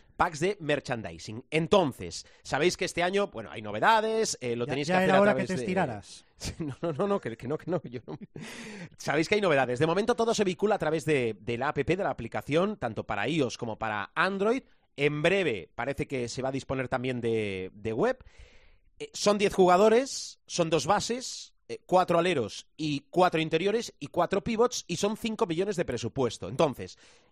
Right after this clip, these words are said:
Speaker 1: en el perfil de Twitter del programa tenéis la clave para entrar a nuestra liga, que es Showtime Cope dos mil veinte, dos mil veintiuno.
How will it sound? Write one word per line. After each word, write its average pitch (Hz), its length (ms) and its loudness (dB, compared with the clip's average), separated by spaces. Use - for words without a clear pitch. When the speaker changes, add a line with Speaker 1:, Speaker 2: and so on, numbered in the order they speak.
Speaker 1:
en 156 140 2
el 151 140 2
perfil 226 540 0
de 240 140 2
Twitter 139 500 -2
del 120 220 0
programa 180 640 2
tenéis 165 560 0
la 139 200 0
clave 180 280 -2
para 175 180 0
entrar 165 220 -2
a 185 60 0
nuestra 135 300 -4
liga, 104 220 -4
que 156 120 -4
es - 180 -6
Showtime 160 460 0
Cope 190 360 0
dos 131 200 -4
mil 170 160 -2
veinte, 190 280 -4
dos 127 160 -6
mil 156 160 -2
veintiuno. 101 580 -4